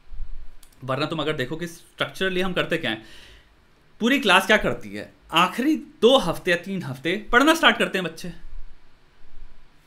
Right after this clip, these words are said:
वो रोट लर्निंग करते हैं, उड़ेल देते हैं एग्जाम में। कितने लोग नाइंटी फ़ाइव परसेंट भी ले आते हैं उसी में। एक्चुअल में नाइंटी परसेंट से ऊपर वाले, और वो उनसे पूछोगे दो हफ्ते बाद क्या याद रहा, कुछ याद नहीं होगा उनको, वो भूल चुके हैं क्योंकि उन्होंने सिर्फ एग्जाम के लिए पढ़ा।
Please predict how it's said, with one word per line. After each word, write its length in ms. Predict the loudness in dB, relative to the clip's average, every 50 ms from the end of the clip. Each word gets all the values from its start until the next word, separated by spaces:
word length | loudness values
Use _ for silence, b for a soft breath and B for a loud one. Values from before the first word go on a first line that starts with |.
| -20 -20 -20 -20 _ _ -20 _ -18 -8
वो 120 | -2 -2 0
रोट 260 | 2 4 2 2 2
लर्निंग 280 | 0 0 2 2 2 2
करते 240 | 2 0 2 0
हैं, 200 | 0 0 -2 -2
उड़ेल 320 | 0 4 6 8 8 8 8
देते 160 | 6 2 2
हैं 80 | 0 2
एग्जाम 280 | 4 4 4 4 4
में। 200 | 0 0 -2 -6 -10 -10 -12 -14 -20 -20 _ _ 0
कितने 340 | 0 0 2 2 0 0 2
लोग 180 | 4 2 2 2
नाइंटी 260 | 0 -2 0 -2 -2
फ़ाइव 200 | 0 0 -2 0
परसेंट 280 | -2 -4 -4 -4 -4 -4
भी 60 | -2
ले 80 | 0
आते 180 | 0 -2 -2 -4
हैं 80 | -8 -8
उसी 160 | -10 -10 -10
में। 160 | -10 -12 -12 -16 _ -20 -20 -20 -20 -16 -16 -14 -14 -16 -16 -16 -14 -10 4 10 10
एक्चुअल 380 | 10 10 8 0 2 4 4
में 300 | 4 4 2 0 -2 -10 -16 -18 -14 0 2
नाइंटी 260 | 4 4 4 2 -2
परसेंट 260 | -2 -2 -4 -4 -2
से 60 | -2
ऊपर 180 | -2 0 0 0
वाले, 160 | 0 2 2
और 100 | 2 2
वो 180 | 2 0 -4 -4
उनसे 300 | -4 -4 -6 -2 -2 -2
पूछोगे 300 | -4 -2 -2 -2 -2 -2
दो 220 | 2 4 4 4
हफ्ते 240 | 4 2 0 -4 0
बाद 280 | 2 2 0 0 -2 -12 _
क्या 160 | 4 6 6
याद 180 | 8 6 4 2
रहा, 140 | 0 -4 -4
कुछ 320 | -6 -4 -4 -2 2 4
याद 140 | 4 4 4
नहीं 100 | 2 -2
होगा 140 | -4 -4 -6
उनको, 200 | -6 -8 -10 -8
वो 140 | -6 -4
भूल 160 | 0 0 0 0
चुके 200 | 0 -4 -6 -6
हैं 140 | -8 -8 B B B B B
क्योंकि 140 | -4 -2 0
उन्होंने 180 | 0 -2 0 0
सिर्फ 140 | 0 2
एग्जाम 280 | 2 2 4 2 2 2
के 60 | 0
लिए 80 | -4 -4
पढ़ा। 260 | -4 -6 -4 -6 B